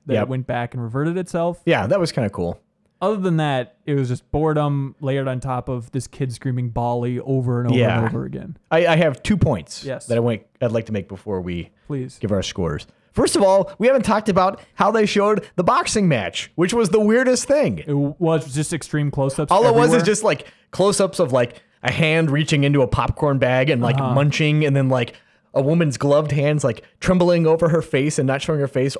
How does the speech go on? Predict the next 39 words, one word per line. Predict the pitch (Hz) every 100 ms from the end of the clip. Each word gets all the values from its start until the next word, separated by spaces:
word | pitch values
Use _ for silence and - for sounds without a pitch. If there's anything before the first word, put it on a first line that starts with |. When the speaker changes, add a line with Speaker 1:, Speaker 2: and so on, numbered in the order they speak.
| -
Speaker 2:
over | 135 147
and | 139
over | 135
again, | 139 135 135
and | 135
then, | 127
Speaker 1:
Yeah. | 120
Speaker 2:
like, | 117
someone's | 127 139 123 -
shoe | - 127 131 131
or | 127
something. | 143 123 131 131
It | 131
just | 143 - _ _ _ _ _ _ -
Speaker 1:
It | 143
had | 180 170
the, | 156
it | 143
had | 170
the |
quality | 151 160 151 147
of | 123
a |
Vine | 113 123 127 120 113
where | 117
you | 120
can | 123
kinda | 120 127 117
see | - 127 123 127 - _
where | -
the | 131
person | 139 139
says | 127 127
action, | 117 120 - 131 123
then |
they | 117
have | 143
Speaker 2:
Yeah. |
Speaker 1:
to | 143